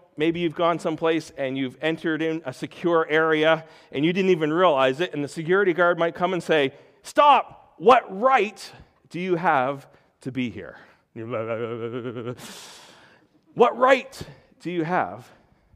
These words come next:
And we could say, "What right do we have to be in God's presence? How did we get right standing with God?"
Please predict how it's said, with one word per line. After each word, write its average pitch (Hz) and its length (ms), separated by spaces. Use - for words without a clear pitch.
And 160 100
we 196 100
could 185 100
say, 143 120
"What 180 340
right 214 320
do 170 140
we 220 140
have 135 340
to 151 200
be 143 160
in 139 80
God's 127 300
presence? - 560
How 147 160
did 156 100
we 151 160
get 151 200
right 135 280
standing 117 600
with - 220
God?" - 360